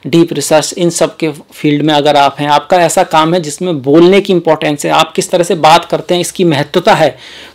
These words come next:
तो आप काम में थोड़ा बेटर कर पाएंगे। सास ससुर के साथ, अ,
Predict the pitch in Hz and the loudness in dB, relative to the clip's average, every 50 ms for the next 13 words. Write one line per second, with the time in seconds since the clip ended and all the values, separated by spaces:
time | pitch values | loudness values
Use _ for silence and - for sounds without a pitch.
0 | _ - 190 185 185 180 - - 175 160 170 170 170 165 - 165 165 165 151 139 | _ 4 4 4 4 2 2 0 0 2 2 2 0 0 2 2 2 2 4 2
1 | 143 131 - 151 147 - 151 143 - 156 143 147 160 180 208 226 - - - - | 2 2 2 0 0 0 -2 0 0 0 0 0 -2 -4 -6 -8 -12 -20 -20 -20
2 | - - - - - - _ _ _ _ _ _ _ _ _ _ _ _ - _ | -20 -20 -20 -20 -20 -20 _ _ _ _ _ _ _ _ _ _ _ _ -20 _
3 | _ _ _ _ _ _ _ _ _ _ _ _ _ _ _ _ _ _ - - | _ _ _ _ _ _ _ _ _ _ _ _ _ _ _ _ _ _ -20 -20
4 | _ _ _ _ _ _ - - - - 202 214 - - - 185 - 208 202 202 | _ _ _ _ _ _ -16 -4 0 4 4 4 4 2 0 0 0 0 0 0
5 | - 196 - - 196 214 208 - - _ _ _ _ _ _ _ - 190 151 143 | 0 0 2 2 0 0 0 -4 -12 _ _ _ _ _ _ _ -8 -4 -2 -2
6 | 143 139 147 | -2 -2 -4